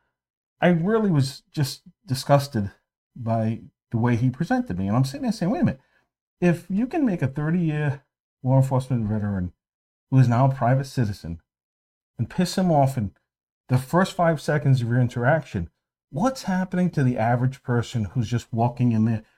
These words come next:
who's intimidated to walk into a police station, who's intimidated to talk to the police,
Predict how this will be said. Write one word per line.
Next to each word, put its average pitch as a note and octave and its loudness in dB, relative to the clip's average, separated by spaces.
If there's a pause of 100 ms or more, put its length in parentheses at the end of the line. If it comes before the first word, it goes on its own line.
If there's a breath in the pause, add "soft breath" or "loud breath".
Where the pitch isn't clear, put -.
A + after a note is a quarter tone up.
(200)
who's D3 2
intimidated F3+ 2
to - -4
walk C#3+ 2
into C3+ 2
a C3 4
police B2 -2
station, A2+ -4 (280)
who's D3+ 4
intimidated F3 2
to C#3 -4
talk C3+ 2
to C#3+ 0
the B2+ 0
police, A#2+ 0